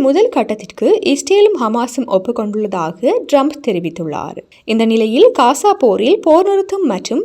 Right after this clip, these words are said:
பணைய கைதிகள் பரிமாற்றத்திற்கான திட்டத்தின் முதல் கட்டத்திற்கு ஹமாஸும் இஸ்ரேலும் ஒப்புக்கொண்டுள்ளதாக அமெரிக்க ஜனாதிபதி டொனால்ட்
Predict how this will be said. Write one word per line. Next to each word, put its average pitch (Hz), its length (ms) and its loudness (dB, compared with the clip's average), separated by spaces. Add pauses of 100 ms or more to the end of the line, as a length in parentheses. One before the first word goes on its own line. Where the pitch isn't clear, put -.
(160)
பணைய 285 280 2
கைதிகள் 403 520 4
பரிமாற்றத்திற்கான 240 840 0
திட்டத்தின் 220 540 -2
முதல் 294 340 2
கட்டத்திற்கு 226 640 -4 (400)
ஹமாஸும் 359 500 2
இஸ்ரேலும் 277 560 2
ஒப்புக்கொண்டுள்ளதாக 220 960 0 (200)
அமெரிக்க 277 300 0
ஜனாதிபதி 240 540 -2
டொனால்ட் 196 400 -4